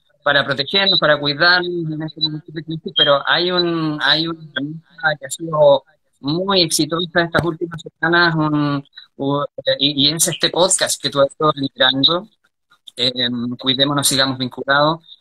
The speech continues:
que lleva varias semanas en el aire, con varios capítulos, y que la gente lo tomó de, de forma muy positiva. Eh, decíamos, hay cerca de diez mil, eh, descargas, eh,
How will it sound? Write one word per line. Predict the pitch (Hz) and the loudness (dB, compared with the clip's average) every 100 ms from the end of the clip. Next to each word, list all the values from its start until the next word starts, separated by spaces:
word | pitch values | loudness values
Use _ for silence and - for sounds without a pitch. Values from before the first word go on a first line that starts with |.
| - | -6
que | 135 135 | 0 0
lleva | 123 135 131 | 2 2 2
varias | 139 151 151 | 2 2 2
semanas | 147 143 143 | 0 0 0
en | 143 139 | -4 -2
el | 143 | 2
aire, | 151 156 147 147 | 2 2 2 0
con | 139 123 | 0 0
varios | 139 143 | 0 0
capítulos, | 139 135 143 139 143 147 151 147 - - - - - | -2 -2 -2 -4 -6 -4 -2 -4 -10 -14 -20 -16 -8
y | 131 | -2
que | 139 | -2
la | 139 | 0
gente | 185 196 202 | -2 0 2
lo | 185 | 2
tomó | 175 175 190 196 190 190 | 2 2 4 4 4 2
de, | 175 180 170 | 2 0 0
de | 165 | -2
forma | - 180 | -2 0
muy | 175 185 | 0 -2
positiva. | 151 - 139 113 110 170 - - | -4 -6 -6 -2 -2 -2 -8 -6
Eh, | 123 123 120 120 120 113 | -2 0 0 2 0 0
decíamos, | 127 139 147 143 - - - - - - | 0 2 0 0 -4 -2 -4 -2 0 0
hay | 131 | 0
cerca | 135 143 - | -4 -4 0
de | 143 131 | 2 2
diez | 117 113 110 | -2 -10 -10
mil, | 117 131 165 123 113 _ _ _ _ - | -6 0 0 0 -6 _ _ _ _ -6
eh, | 117 117 117 | -2 0 -2
descargas, | 113 - 143 135 120 131 156 - - | -6 -4 0 0 2 0 -2 -4 -6
eh, | 120 123 120 117 113 117 113 110 | -2 0 2 0 -2 -4 -6 -8